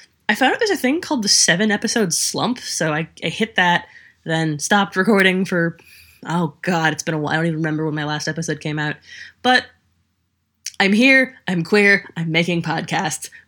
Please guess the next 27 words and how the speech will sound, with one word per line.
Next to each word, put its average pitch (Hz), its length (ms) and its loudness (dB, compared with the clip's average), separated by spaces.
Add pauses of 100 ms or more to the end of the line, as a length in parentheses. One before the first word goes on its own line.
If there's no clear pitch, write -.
Wahoo. 160 560 0 (180)
And 202 140 2
I 202 80 4
know 208 200 4
this 247 200 0
one 226 100 0
is 226 100 2
super 208 240 -2
short. 185 320 -2
I 180 40 0
don't 180 120 -2
think 185 120 -2
I'm 185 80 0
even 175 140 -2
gonna 175 120 -2
be 170 140 0
able 170 140 -2
to 170 60 -4
bust 170 460 -2
a 185 80 0
half 208 200 0
hour. 220 380 2 (560)
But 185 440 2 (1500)
I'm, 277 340 2 (420)
I'm 254 140 2
doing 233 280 2
this. - 360 -2